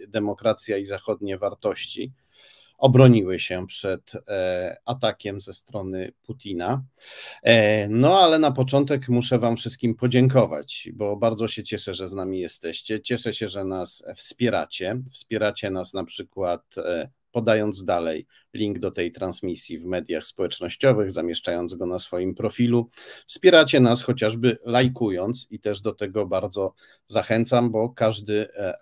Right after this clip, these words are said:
like oznacza, że ta transmisja będzie miała większą widoczność. Gorąco dziękuję Łukaszowi Biedce, który jest,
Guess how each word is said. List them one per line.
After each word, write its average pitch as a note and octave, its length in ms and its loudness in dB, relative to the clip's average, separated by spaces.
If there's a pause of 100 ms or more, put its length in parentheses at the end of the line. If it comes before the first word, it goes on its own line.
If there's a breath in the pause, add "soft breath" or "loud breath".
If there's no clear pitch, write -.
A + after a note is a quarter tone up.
(200)
like - 240 -6
oznacza, G2 500 -6
że F#2 260 -8
ta F#2 360 -4
transmisja G2 580 -6
będzie F#2+ 260 -6
miała F#2 220 -2
większą F#2 440 -6 (360 soft breath)
widoczność. A#2 560 4
Gorąco D#3 440 6
dziękuję C#3 580 4
Łukaszowi C3 760 0
Biedce, B2+ 680 2
który G2 380 -8
jest, F#2+ 420 -6